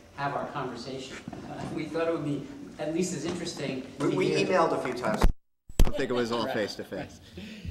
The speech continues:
Speaker 1: We thought it would be at least as interesting to hear from, uh, from you about this, but, but I will ask Jeff, um, uh, about some of your reflections about what you think the change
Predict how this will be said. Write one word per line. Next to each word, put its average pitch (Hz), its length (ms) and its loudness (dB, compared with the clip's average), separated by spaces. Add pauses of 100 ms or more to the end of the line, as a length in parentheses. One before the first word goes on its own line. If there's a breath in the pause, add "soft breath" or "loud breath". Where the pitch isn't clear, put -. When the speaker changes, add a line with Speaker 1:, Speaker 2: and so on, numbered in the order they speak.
(140 loud breath)
Speaker 1:
We 185 80 -2
thought 240 140 2
it 233 40 2
would 214 80 4
be 208 120 6
at 196 100 0
least 233 180 2
as 165 100 -4
interesting 185 520 -2
to 143 80 -8
hear 156 260 -2
from, 135 480 -2
uh, 123 300 -4
from 139 240 -4
you 220 160 0
about 123 400 -2
this, - 440 -8
but, 147 360 -4
but 151 120 0
I 151 60 0
will 226 220 0
ask 185 340 -2
Jeff, 151 480 -6
um, 139 500 -4 (420 loud breath)
uh, 135 260 -6 (140)
about 147 380 -6
some 180 220 -8
of 160 100 -6
your 156 220 -2
reflections 147 800 -6
about 135 640 -8
what 143 320 -8 (180)
you 147 160 -4
think 131 420 -10
the 131 80 -10
change 123 840 -10